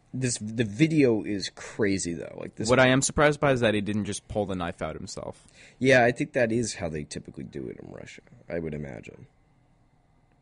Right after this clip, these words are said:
Speaker 2: Yeah.
Speaker 1: Such a weird place. And that also just sub point, Kim Jong-un,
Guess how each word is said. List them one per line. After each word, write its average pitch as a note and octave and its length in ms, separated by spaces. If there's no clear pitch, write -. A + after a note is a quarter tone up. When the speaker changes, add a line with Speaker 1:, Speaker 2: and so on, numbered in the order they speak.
Speaker 2:
Yeah. F2+ 200
Speaker 1:
Such - 180
a G2 80
weird F2 300
place. D2 340
And A#2+ 280
that A2 200
also F2+ 340
just D2+ 260
sub F2 200
point, D#2+ 340
Kim G2 260
Jong-un, F#2 600